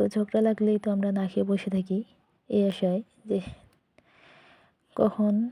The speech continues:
আমার স্বামী আমার রাগ ভাঙাবে। আদর যত্নে নিজের হাতে এক থালা ভাত সাজিয়ে নিয়ে এসে মুখের সামনে ধরে বলবে, "প্রিয়, যা হবার হয়েছে, ভুলে যাও সব কিছু, আর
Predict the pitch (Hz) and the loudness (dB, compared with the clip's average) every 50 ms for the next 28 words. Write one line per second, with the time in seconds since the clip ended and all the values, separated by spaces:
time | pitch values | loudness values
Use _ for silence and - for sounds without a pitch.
0 | - _ _ _ _ _ _ _ _ _ _ _ _ _ _ _ _ _ _ _ | -8 _ _ _ _ _ _ _ _ _ _ _ _ _ _ _ _ _ _ _
1 | _ _ _ _ _ _ _ _ _ _ _ _ _ - - _ _ - 220 208 | _ _ _ _ _ _ _ _ _ _ _ _ _ -20 -20 _ _ -4 -2 0
2 | 196 185 - 208 196 196 196 190 190 190 190 196 190 185 190 - 190 185 180 170 | 0 0 0 0 0 0 0 0 -2 -2 -2 -2 -2 -4 -2 -2 0 0 0 0
3 | - 202 214 - - _ - - - - 208 190 190 185 190 - 190 190 190 196 | -2 -6 -8 -8 -10 _ -20 -12 -6 -2 -2 0 -2 -2 -4 -6 -6 -4 -2 -2
4 | 196 196 196 196 185 - 208 202 202 - - - - - 202 - 220 208 190 214 | -2 0 -2 -2 0 0 -2 -2 -2 -4 -12 -12 -10 -10 -4 0 0 0 0 -2
5 | - - _ - 214 202 - - - 202 202 190 196 202 - - - 202 190 190 | -4 -8 _ -6 -6 -6 -6 -6 -6 -4 -4 -4 -4 -6 -6 -4 -4 -4 -2 -2
6 | 202 196 196 196 196 196 196 185 - - 196 208 - _ _ _ _ - 214 220 | -2 -2 0 0 -2 -2 -4 -4 -6 -6 -6 -6 -8 _ _ _ _ -4 -2 0
7 | 208 214 202 - - 196 190 185 190 202 196 - 196 196 190 196 196 190 190 190 | 0 0 -2 -2 -4 -2 -2 -2 -2 -2 -4 -2 -2 -2 0 0 0 0 -2 -4
8 | 190 - - 214 208 202 214 - _ - - 190 196 190 185 196 208 208 196 - | -4 -2 0 2 2 2 2 0 _ -4 0 2 2 2 2 2 2 2 0 0
9 | - 208 202 196 196 - - 226 277 - _ _ _ - - - - - - - | -2 -2 0 0 0 -2 -2 -2 -4 -6 _ _ _ -20 -20 -20 -20 -20 -20 -20
10 | - - - - - - _ _ _ _ - 220 208 - - 190 190 190 180 196 | -20 -20 -20 -20 -20 -20 _ _ _ _ -6 -6 -4 -2 0 2 2 2 2 2
11 | 214 240 240 - - - - - 185 - - 269 311 339 - _ _ - - 208 | 0 0 -2 -2 -6 -6 -4 -6 -8 -4 -4 -4 -4 -6 -8 _ _ -8 -6 -4